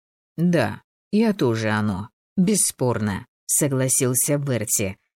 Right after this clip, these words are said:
Потом прикинул и поморщился. «Но звучит и впрямь не очень. Бррр. Я ж говорю, я все еще в шоке».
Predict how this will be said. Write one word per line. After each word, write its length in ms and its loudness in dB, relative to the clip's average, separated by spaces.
Потом 340 -2
прикинул 540 -2
и 60 0
поморщился. 1040 -2
«Но 240 0
звучит 480 -2
и 60 -2
впрямь 340 0
не 160 2
очень. 540 -4
Бррр. 520 2
Я 260 2
ж 100 2
говорю, 540 2
я 160 2
все 240 2
еще 320 2
в 100 -4
шоке». 560 -2